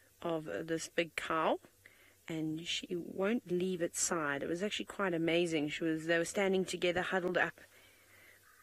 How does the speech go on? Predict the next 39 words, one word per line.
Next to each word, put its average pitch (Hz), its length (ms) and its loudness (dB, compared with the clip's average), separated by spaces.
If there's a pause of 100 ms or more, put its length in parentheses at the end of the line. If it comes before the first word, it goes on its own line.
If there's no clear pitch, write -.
which 185 200 0
makes 175 220 4
me 185 100 4
think 190 200 0
that 180 100 -2
this 180 220 -2
little 214 260 0
elephant 196 400 2
is 175 160 -4
only 226 240 2
a 226 80 2
couple - 480 -2
of 185 160 -2
days 170 540 2
old. 151 480 0 (420)
Now, 165 420 2
first 240 300 2
things 196 260 2
first, 165 300 4
I, 160 140 4
'cause 175 160 0
I 170 100 4
thought 185 200 2
it 165 80 2
was 160 120 2
maybe 156 300 2
brand 170 400 4
new, 151 340 2
'cause 165 120 -6
the 165 80 -2
fact - 240 0
that 156 120 2
it's - 140 0
still 185 300 2
a 170 100 4
little 170 180 2
bit 165 220 -2
pink. - 320 0 (640)
Um, 160 420 0